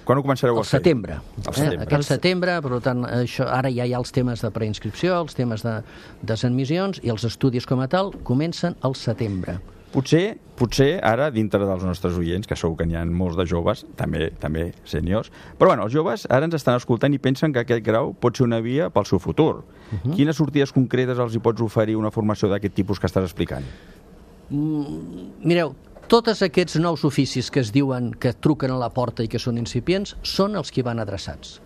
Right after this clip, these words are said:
Speaker 2: Per tant, des d'anàlisis de dades, el que alguns rimbombant en diuen big dates, els temes vinculats a la publicitat, a la comunicació, lògicament, a lo que, tot el que hi ha al darrere de trencar la frontera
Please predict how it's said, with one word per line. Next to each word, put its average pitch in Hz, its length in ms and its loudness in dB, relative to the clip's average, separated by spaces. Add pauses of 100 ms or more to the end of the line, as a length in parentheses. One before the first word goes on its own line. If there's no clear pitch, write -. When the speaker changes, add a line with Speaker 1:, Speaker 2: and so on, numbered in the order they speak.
(300)
Speaker 2:
Per 120 80 -4 (140)
tant, 113 200 -4
des 147 200 -2
d'anàlisis 156 500 -2
de 131 80 0
dades, 104 480 -4
el 101 160 -6
que - 80 -8
alguns 123 320 -2
rimbombant 123 480 -2
en 127 100 -2
diuen 131 380 -2
big 104 140 -6
dates, 85 440 -8
els 117 140 -6
temes 147 240 -2
vinculats 135 500 -2
a 151 60 -2
la 131 80 0
publicitat, 110 720 -4
a 113 60 -2
la 110 100 -2
comunicació, 113 760 -4 (600)
lògicament, 143 760 -2
a 123 80 -2
lo 123 180 -2
que, 131 180 -2
tot 160 260 -4
el 147 140 -4
que 147 120 -2
hi - 20 4
ha 139 40 0
al 135 40 -4
darrere 135 520 -2
de 123 140 -4
trencar 127 360 -2
la 139 100 0
frontera 139 640 -2